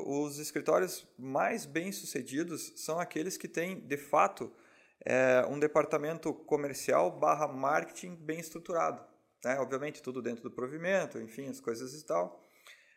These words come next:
Mas é, é quem, de fato, entende o escritório como um negócio e não simplesmente como uma questão assim, "Ah, sou advogado e vou ficar aqui peticionando, enfim, cuidando dos meus prazos, cuidando da minha agenda e assim sucessivamente."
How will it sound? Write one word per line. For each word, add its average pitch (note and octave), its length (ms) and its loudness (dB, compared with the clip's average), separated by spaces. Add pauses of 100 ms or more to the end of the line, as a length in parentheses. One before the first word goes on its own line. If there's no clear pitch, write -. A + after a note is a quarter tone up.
(100)
Mas C#3+ 960 10
é, C#3 580 6
é C#3 40 4
quem, E3+ 340 -4
de G3 140 -2
fato, E3 560 0
entende F3 800 -2
o F3+ 100 -4
escritório F3 640 0
como F#3 280 -6
um G3 60 -6
negócio E3 580 -2
e C#3 80 -10
não C#3+ 200 -6
simplesmente E3 640 -10
como D#3+ 260 -4
uma D#3 140 -6
questão D3+ 300 -8
assim, D3+ 180 -10
"Ah, C#3+ 160 -4
sou C#3 220 -4
advogado C#3 500 -2
e D3+ 40 -8
vou D3 140 -4
ficar C#3+ 160 -10
aqui C#3+ 220 -10
peticionando, C3 560 -10
enfim, B2+ 180 -10
cuidando B2 280 -4
dos B2+ 40 -4
meus B2 180 -2
prazos, B2+ 380 4
cuidando A#2+ 200 -6
da B2+ 60 -6
minha C3 120 -4
agenda B2 420 -6 (420)
e C3+ 80 -2
assim C3+ 280 -2
sucessivamente." C#3 680 -4